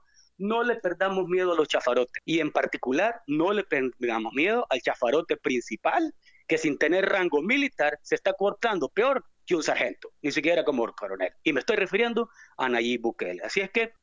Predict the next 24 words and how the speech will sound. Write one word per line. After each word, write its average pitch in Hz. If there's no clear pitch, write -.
cuidémonos 254
porque 143
nadie 139
más 143
nos 131
va 135
a -
cuidar. 107
Usemos 233
la 220
mascarilla 233
porque 127
nadie 139
más 151
nos 139
la 135
va 120
a 113
dar, 92
aunque 120
se 107
esté 147
haciendo 143
negocio. 120